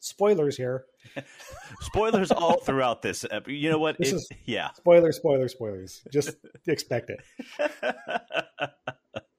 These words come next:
Speaker 1: But they, they built her up so, so much. She's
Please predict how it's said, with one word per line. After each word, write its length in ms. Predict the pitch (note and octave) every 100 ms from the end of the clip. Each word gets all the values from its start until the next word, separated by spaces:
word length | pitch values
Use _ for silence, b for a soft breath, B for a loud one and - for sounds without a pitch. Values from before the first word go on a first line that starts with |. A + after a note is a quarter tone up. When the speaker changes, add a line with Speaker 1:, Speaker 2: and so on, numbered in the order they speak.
| A2 - _ G#2 _ _ _ _ _ _ _ _ B B B B B B B _ _ _ _ _ _ _ _ _ _ _ _ _ _ _ _ -
Speaker 1:
But 180 | C3+ D#3+
they, 180 | C#3+ -
they 180 | D#3 E3
built 280 | C3 G3+ A3
her 200 | G3 E3+
up 200 | C#3 C3+
so, 400 | - C#3+ C#3 C3+ - _
so 240 | - - C#3+
much. 380 | B2 C3 B2 -
She's 220 | C3